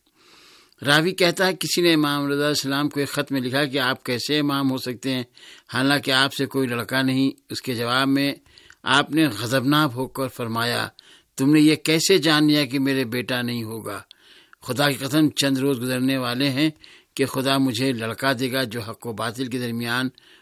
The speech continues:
فرق کرنے والا ہوگا۔" حضرت امام محمد تقی اسلام کی ولادت نے مخالفین کے اعتراضات کا سدباب کر کے سلسلہ امامت کے تسلسل کی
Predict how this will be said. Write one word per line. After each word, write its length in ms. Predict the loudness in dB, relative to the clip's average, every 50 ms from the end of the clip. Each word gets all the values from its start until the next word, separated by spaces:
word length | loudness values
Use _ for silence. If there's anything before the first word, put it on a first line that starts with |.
| _ _ -10 -4
فرق 220 | 0 0 0 0 -2
کرنے 340 | -6 -8 -6 -6 -6 -6
والا 340 | -6 -6 -6 -6 -6 -6 -6
ہوگا۔" 320 | -6 -8 -12 -12 -12 -14 -14 -16 _ _ -20 -20 -20 -20 -20 -20 -20 -12 -6
حضرت 340 | -4 0 4 4 4 4 4
امام 320 | 4 4 4 4 4 4
محمد 300 | 4 2 2 4 2 2
تقی 320 | 0 -2 -6 -4 0 0 0
اسلام 440 | 0 0 0 0 0 2 0 0
کی 160 | 0 0 0 0
ولادت 460 | 0 0 -2 -2 0 -2 -2 -4 -2
نے 100 | 0 2
مخالفین 760 | 2 2 0 -2 -4 -4 -4 -4 -6 -6 -4 -2 0 0 0
کے 160 | -2 -4 -6
اعتراضات 540 | -4 -4 -6 -6 -4 -4 -2 -4 -4 -4 -4
کا 220 | -4 -4 -4 -4 -6 _ _ -20 -20 -20 -20 _ -8 -4 -4
سدباب 540 | -2 0 0 0 2 4 4 2 2 0 0
کر 160 | -2 -2 -2
کے 200 | 0 0 0 0
سلسلہ 460 | 0 -2 -4 -4 -4 -2 -2 0 0
امامت 400 | 0 0 0 2 2 0 0 -2
کے 120 | -4 -6 -6
تسلسل 520 | -6 -6 -10 -10 -12 -10 -6 -4 -4 -4
کی 280 | -4 -2 -2 0 -2